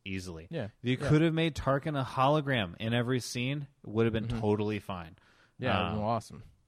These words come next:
Speaker 1: you could have had it, oh, you know, you could have had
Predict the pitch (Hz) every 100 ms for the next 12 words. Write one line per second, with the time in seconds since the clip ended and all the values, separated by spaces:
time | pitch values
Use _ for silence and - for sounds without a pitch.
0 | _ - 104 95 101 - 117 110 95 107
1 | 107 101 95 - _ _ _ _ _ -
2 | 113 120 131 127 113 113 127 107 104 131
3 | 123 117 123 113